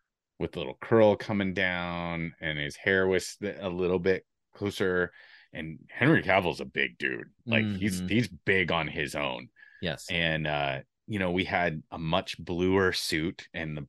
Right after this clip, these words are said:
Speaker 1: bright red and yellow,
Speaker 2: Right,
Speaker 1: like,
Speaker 2: right.
Speaker 1: S was much more prominent.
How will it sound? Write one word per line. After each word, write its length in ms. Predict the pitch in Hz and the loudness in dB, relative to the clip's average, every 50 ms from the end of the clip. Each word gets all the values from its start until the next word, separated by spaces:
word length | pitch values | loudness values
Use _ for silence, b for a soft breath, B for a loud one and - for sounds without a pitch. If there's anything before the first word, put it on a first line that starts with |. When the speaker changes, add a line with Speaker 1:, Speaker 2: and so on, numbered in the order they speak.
| _ _ _ | _ _ _
Speaker 1:
bright 280 | 82 87 87 90 90 - | 0 2 2 2 0 -2
red 340 | 85 82 85 85 85 85 82 | -4 0 2 2 4 2 2
and 160 | 85 82 80 | 0 -2 -4
yellow, 400 | 80 80 80 82 82 85 85 82 82 | -2 0 0 0 2 2 2 2 2
Speaker 2:
Right, 120 | 80 80 | 0 0
Speaker 1:
like, 240 | 78 73 73 71 80 | 0 -2 -2 -4 -6
Speaker 2:
right. 140 | 78 78 73 | -8 -2 2
Speaker 1:
S 320 | 90 87 87 82 - - | 2 4 4 2 0 -2
was 220 | 85 85 82 78 | -2 -2 -2 -2
much 340 | - 82 85 82 80 - - | -2 -2 -2 -2 -2 -4 -6
more 200 | 90 87 85 82 80 | -4 -4 -4 -4 -6
prominent. 640 | - - 85 82 82 82 82 82 82 82 80 - | -6 -6 -2 -2 -2 -2 -2 -2 -2 -2 -4 -6